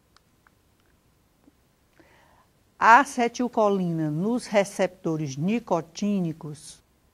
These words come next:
tanto do sistema nervoso simpático, como do sistema nervoso parasimpático, como na junção neuromuscular do sistema nervoso somático, são, se caracterizam por ser receptores ionotrópicos.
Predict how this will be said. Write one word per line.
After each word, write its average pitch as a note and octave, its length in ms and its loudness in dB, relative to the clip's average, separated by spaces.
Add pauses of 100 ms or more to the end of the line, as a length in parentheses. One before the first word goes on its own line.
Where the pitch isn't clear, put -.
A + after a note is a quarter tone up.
(420)
tanto G3+ 260 -2
do E3+ 120 -4
sistema G#3 400 -6
nervoso F#3 420 -2
simpático, D#3 960 -6 (1120)
como F3 380 0
do F3+ 160 -4
sistema G3+ 480 -6
nervoso E3+ 520 -4
parasimpático, F3 1000 -4
como G3+ 260 -4
na G3+ 180 -4
junção G#3 540 -8
neuromuscular F#3 640 -6
do D#3+ 60 -16
sistema E3+ 320 -10
nervoso D#3 420 -10
somático, F3 760 -8 (840)
são, G#3 680 -4 (640)
se - 180 -14
caracterizam F#3 640 0
por F#3 180 -6
ser F3+ 400 -8
receptores F3 800 -6
ionotrópicos. A3+ 1300 -6